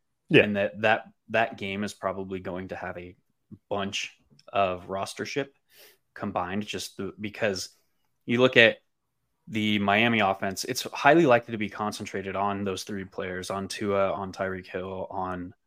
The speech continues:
Speaker 2: uh, Jalen Waddle. But you look at the Chargers, there's a lot of big names in that <laughs> offense that
Speaker 1: Yeah.
Speaker 2: are not,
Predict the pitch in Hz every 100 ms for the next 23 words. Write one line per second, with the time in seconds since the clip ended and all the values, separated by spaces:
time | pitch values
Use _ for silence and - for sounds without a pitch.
0 | _ - 95 90 104 98 92 98 98 90
1 | - _ _ - - 117 156 - 160 -
2 | 113 143 98 90 - _ _ _ _ _
3 | - 110 131 143 135 147 160 156 147 127
4 | 139 123 107 101 - - - - 98 95
5 | - - 110 104 107 - 107 107 104 101
6 | 101 104 113 123